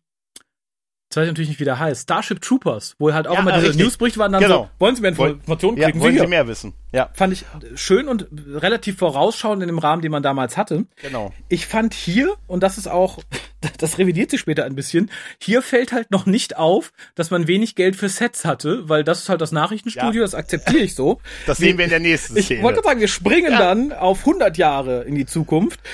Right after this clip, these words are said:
Speaker 1: und
Speaker 2: Ja.
Speaker 1: sind dann, wir sehen einen relativ auch preiswert eingekauftes C-G-I-Bild von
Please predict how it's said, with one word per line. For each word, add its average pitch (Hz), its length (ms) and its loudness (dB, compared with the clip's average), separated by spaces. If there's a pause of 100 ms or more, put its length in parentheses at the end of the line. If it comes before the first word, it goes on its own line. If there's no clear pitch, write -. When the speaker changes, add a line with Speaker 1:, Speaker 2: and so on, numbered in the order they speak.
(180)
Speaker 1:
und 185 160 2
Speaker 2:
Ja. 190 40 0
Speaker 1:
sind 190 220 2
dann, 208 460 0
wir 165 100 0
sehen 180 220 0
einen 165 220 0
relativ 208 440 -2
auch - 180 -8
preiswert 170 360 -2
eingekauftes 160 500 -4
C-G-I-Bild 160 600 -2
von 156 220 -2